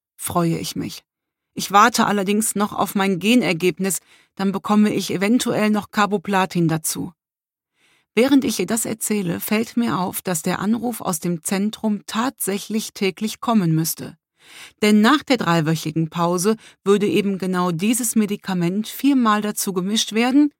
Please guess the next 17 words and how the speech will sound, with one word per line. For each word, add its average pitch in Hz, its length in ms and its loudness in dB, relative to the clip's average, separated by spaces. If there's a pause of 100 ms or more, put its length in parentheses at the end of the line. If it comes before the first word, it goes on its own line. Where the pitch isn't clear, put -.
(300)
oder 160 260 0
eben 220 240 0
nicht. - 400 -4 (960)
Während 262 360 8
ich 226 160 2
meinen 233 320 6
Gedanken 202 480 0
nachhänge, 190 640 0 (280)
werde 233 260 2
ich - 200 -4
auch 202 160 -4
schon 208 240 -2
für - 160 -6
die 185 140 -4
übliche 220 420 -4
Prozedur 175 640 -6
aufgerufen. - 720 -8